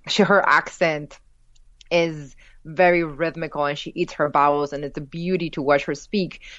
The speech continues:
And so I love that. And, but we cannot be any more different, you know? And, like, I was even, like, you know,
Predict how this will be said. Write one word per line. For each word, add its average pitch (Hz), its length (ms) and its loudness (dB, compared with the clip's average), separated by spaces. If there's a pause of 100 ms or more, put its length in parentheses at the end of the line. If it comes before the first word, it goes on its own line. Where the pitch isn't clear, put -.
And 175 160 2
so 180 120 4
I 170 160 2
love 180 300 4
that. 147 360 2
And, 156 480 -8
but 165 140 2
we 170 100 0
cannot 156 540 0
be 147 240 -2
any 151 160 -6
more 143 160 -2
different, - 540 -2 (320)
you 175 120 0
know? 160 420 0
And, 151 600 0 (200)
like, 151 240 2
I 214 120 6
was 202 160 6
even, 190 320 0
like, 165 260 -2
you 185 160 -6
know, 151 300 -6